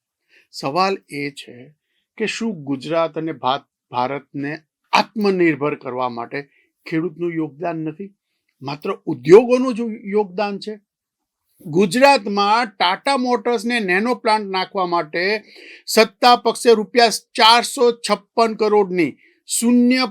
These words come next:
પોઇન્ટ એક ના વ્યાજ દરે ધિરાણ કર્યું,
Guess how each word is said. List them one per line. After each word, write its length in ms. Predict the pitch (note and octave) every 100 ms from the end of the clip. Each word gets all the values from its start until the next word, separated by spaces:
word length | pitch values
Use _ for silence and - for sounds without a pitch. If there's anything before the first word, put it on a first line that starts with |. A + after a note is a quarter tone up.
| A#3+
પોઇન્ટ 280 | A#3+ A#3+ - _ -
એક 340 | B3+ C4 - _ _ _ _ _
ના 200 | F3 A3
વ્યાજ 500 | A#3 D#3+ F3 G#3+ F#3+
દરે 300 | E3 G3 G#3
ધિરાણ 420 | F3+ D3+ E3 F#3 F3
કર્યું, 380 | F3 D#3+ F3